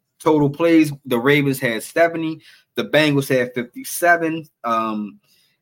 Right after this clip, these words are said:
and you can just see that the Ravens was pretty much just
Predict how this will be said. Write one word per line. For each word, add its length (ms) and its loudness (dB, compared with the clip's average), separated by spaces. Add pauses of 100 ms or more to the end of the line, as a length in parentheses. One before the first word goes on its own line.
and 120 2
you 160 -2
can 140 -8
just 240 -4
see 200 2
that 200 0
the 100 -2
Ravens 500 0
was 140 -4
pretty 240 -2
much 280 -2
just 260 -6